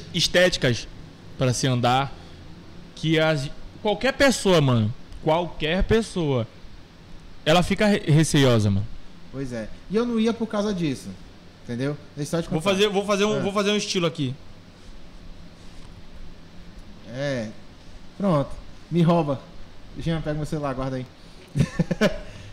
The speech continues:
Speaker 1: O
Speaker 2: Entendeu?
Speaker 1: mano,
Speaker 2: Quem é que
Speaker 1: primeiro,
Speaker 2: não fica, pô?
Speaker 1: primeiro que o cara tá, tá fechando a cara dele aqui, que é pra te não olhar pra cara dele.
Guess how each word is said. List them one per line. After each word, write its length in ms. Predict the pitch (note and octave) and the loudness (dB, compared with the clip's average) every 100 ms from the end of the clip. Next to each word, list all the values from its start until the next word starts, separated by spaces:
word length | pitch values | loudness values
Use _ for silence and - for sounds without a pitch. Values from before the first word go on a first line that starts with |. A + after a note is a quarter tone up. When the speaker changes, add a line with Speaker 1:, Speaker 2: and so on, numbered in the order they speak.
| - - - - - G#3 | -12 -10 -10 -12 -4 0
Speaker 1:
O 60 | |
Speaker 2:
Entendeu? 340 | F3+ F3 D#3+ A3+ | 2 2 2 4
Speaker 1:
mano, 280 | D4 C#4 - | 6 4 0
Speaker 2:
Quem 40 | |
é 60 | - | -6
que 140 | - | -4
Speaker 1:
primeiro, 520 | C#4+ B3+ C#4 B3 C4+ | 0 4 6 8 6
Speaker 2:
não 60 | C4+ | 4
fica, 340 | - A3+ F#3+ | 2 0 0
pô? 40 | C3+ | 0
Speaker 1:
primeiro 420 | C4+ C4+ C4 C4 | 0 2 2 2
que 100 | C#4 | 0
o 60 | - | 0
cara 220 | C4+ B3+ | 2 2
tá, 200 | C4 A#3+ | 2 0
tá 200 | - B3 | 0 0
fechando 440 | C4 A#3+ A#3+ A#3 | 0 0 2 2
a 60 | A#3 | 0
cara 260 | A#3 A#3 | 2 0
dele 220 | G3+ G#3+ G#3+ | 2 2 2
aqui, 220 | G3 G#3+ | 0 -2
que 60 | |
é 40 | G#3+ | 0
pra 100 | G#3+ | 0
te 140 | G#3 | 2
não 80 | G#3+ | 2
olhar 160 | G#3 G#3 | 2 2
pra 160 | G#3+ | 0
cara 220 | G#3 G#3 | 0 2
dele. 340 | G3 E3+ C3 | 2 2 0